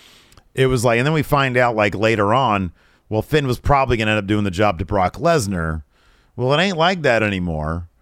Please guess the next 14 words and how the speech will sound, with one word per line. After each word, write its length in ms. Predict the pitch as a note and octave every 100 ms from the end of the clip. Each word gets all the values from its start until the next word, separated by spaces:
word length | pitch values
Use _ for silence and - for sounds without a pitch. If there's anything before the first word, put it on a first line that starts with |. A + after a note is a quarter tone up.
| _ _ _
Um, 520 | - B2 A#2 A2+ G#2+ G2+
so 300 | - C3 A#2+
yeah, 240 | B2+ E3
man, 240 | A#2 A2
I'm, 180 | G#2 C3+
I'm 180 | G2 C3+
down 260 | A2+ C3 C3
for 200 | G2+ F#2
it. 20 |
I 60 |
think 200 | F#2 C3
that'd 120 | G#2+ F2+
be 100 | E2+
awesome. 460 | G2 A2+ E2+ D2+